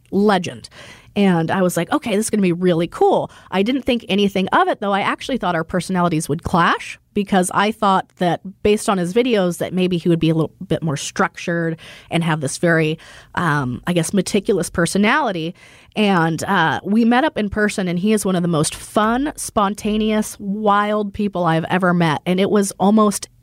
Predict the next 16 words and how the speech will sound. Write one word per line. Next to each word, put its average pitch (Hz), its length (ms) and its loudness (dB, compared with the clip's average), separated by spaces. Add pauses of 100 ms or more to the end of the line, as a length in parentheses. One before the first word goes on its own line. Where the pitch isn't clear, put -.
(140)
instant 214 540 -2
that 165 200 0
I 170 220 0
was 190 240 -4
like, 151 260 -2
"Ooh, 190 460 0 (260)
he's - 220 -2
kind 220 240 0
of, 190 280 -2
he's 254 200 -2
kinda 202 240 -2
cute. 294 480 0
I 180 80 -2
love 170 160 -2
his 151 100 -6
personality." 220 800 0